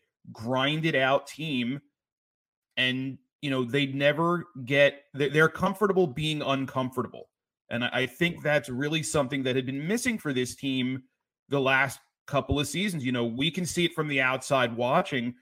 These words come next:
but if the players are feeling that way, that must mean something's going right for them. And, and yes, it's seven games, so you have to take it with a massive spoonful of salt. But there's a lot more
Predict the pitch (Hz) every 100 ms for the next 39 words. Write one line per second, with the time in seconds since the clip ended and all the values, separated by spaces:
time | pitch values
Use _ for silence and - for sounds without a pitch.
0 | _ _ - 139 143 123 143 170 240 214
1 | 156 - 135 127 127 123 117 120 120 117
2 | 113 139 151 165 160 - 139 135 131 131
3 | 127 _ _ - 170 185 196 147 156 147
4 | 131 120 117 117 104 107 131 131 135 135
5 | 139 117 123 - 139 123 120 110 110 104
6 | 127 131 139 135 - 127 127 107 131 131
7 | 127 135 135 131 135 139 127 117 - 127
8 | 120 117 120 107 - 120 98 82 _ _
9 | _ _ _ _ _ 131 127 147 139 135
10 | - _ _ _ _ _ _ _ _ 151
11 | 170 196 220 170 143 151 165 143 139 151
12 | 151 143 139 135